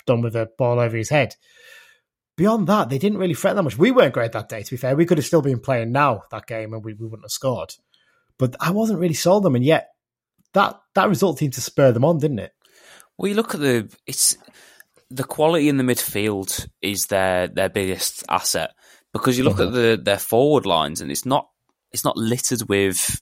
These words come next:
Speaker 2: with names that you'd look at and go, "Oh, he's gonna
Speaker 1: Yeah.
Speaker 2: be a, a handful." It's more,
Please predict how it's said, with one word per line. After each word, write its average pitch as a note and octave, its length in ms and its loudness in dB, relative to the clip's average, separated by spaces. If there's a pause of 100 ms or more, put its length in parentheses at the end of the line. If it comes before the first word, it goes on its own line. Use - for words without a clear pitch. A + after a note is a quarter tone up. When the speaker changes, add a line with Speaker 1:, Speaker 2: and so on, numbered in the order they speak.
Speaker 2:
with G2+ 300 -4 (180)
names G2+ 540 -2
that - 80 -4
you'd F2+ 140 -4
look G2 180 -6
at - 80 0
and F#2+ 100 -8
go, F#2 140 0
"Oh, F2+ 320 -4 (100)
he's F#2 140 -6
gonna F2+ 140 0
Speaker 1:
Yeah. D2+ 40 0
Speaker 2:
be F#2 140 -2
a, F2+ 220 -4 (320)
a E2+ 80 -6
handful." F#2 440 -6 (220)
It's - 220 -4
more, G#2+ 320 2